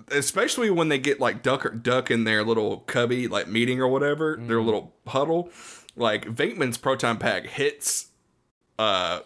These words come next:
Speaker 1: like, the concrete behind him and it bends.
Speaker 2: Yeah.
Speaker 1: And also
Speaker 2: Yeah.
Speaker 1: the oscillating light on the, um, what, what's the park name?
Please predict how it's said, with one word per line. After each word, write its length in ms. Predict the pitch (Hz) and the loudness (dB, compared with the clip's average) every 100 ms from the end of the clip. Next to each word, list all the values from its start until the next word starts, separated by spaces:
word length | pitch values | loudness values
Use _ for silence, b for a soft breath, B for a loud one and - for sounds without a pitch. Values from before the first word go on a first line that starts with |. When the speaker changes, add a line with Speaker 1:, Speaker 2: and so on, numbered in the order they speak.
| - | -4
Speaker 1:
like, 220 | 110 95 | -2 0
the 80 | 95 | -2
concrete 420 | - 131 143 110 | -2 -2 0 -4
behind 320 | 95 120 101 98 | -4 -2 -2 -2
him 80 | |
and 140 | 90 85 | -4 -6
it 120 | - | -6
bends. 520 | 87 107 180 - - - _ _ _ _ - | -6 -4 -4 -4 -6 -12 _ _ _ _ -10
Speaker 2:
Yeah. 160 | 131 110 _ B B B B B | -8 -8 _ B B B B B
Speaker 1:
And 160 | 117 117 | -4 0
also 440 | 131 180 - 143 | 0 0 0 0
Speaker 2:
Yeah. 60 | 123 | 0
Speaker 1:
the 180 | 120 101 | 0 0
oscillating 680 | 120 - 147 135 131 117 | -2 0 0 0 0 0
light 380 | 104 107 110 - - | 2 2 2 -2 -2
on 240 | 104 101 | 0 0
the, 320 | 101 98 95 92 | -2 -2 -2 -4
um, 640 | 92 90 87 87 87 - _ _ _ _ _ - | -2 -4 -4 -6 -8 -12 _ _ _ _ _ -6
what, 260 | 147 - | -6 -2
what's 200 | 123 151 | 0 0
the 80 | - | 0
park 300 | - 127 131 | 0 0 0
name? 440 | 135 131 131 143 | -4 -4 -4 -6